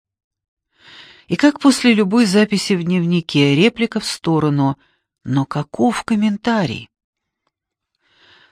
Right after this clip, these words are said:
На всем моем поколении это печать,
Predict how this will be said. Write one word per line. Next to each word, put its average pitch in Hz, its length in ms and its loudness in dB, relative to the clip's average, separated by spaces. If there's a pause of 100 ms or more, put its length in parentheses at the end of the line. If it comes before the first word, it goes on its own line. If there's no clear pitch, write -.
(120)
На 170 120 2
всем 294 300 4
моем 254 360 6
поколении 240 720 2
это 226 380 0
печать, - 920 -4